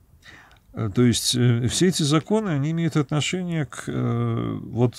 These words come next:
тут, может, кто-то будет думать про то, будет ли там, простите, секс, э, в воскресенье, но не про это, а про социальные отношения.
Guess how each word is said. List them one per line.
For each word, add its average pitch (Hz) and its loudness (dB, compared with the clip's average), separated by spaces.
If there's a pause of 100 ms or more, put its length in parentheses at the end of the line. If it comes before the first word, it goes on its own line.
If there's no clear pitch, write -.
(240)
тут, 127 2
может, 113 0
кто-то 117 4
будет 113 6
думать 110 4
про 110 2
то, 123 4
будет 107 2
ли 110 2
там, 104 -2
простите, 113 0
секс, - 4
э, 139 0
в 107 0
воскресенье, 110 2
но 135 4
не 165 2
про 170 4
это, 156 4
а 98 -2
про 117 -2
социальные 127 4
отношения. 120 -2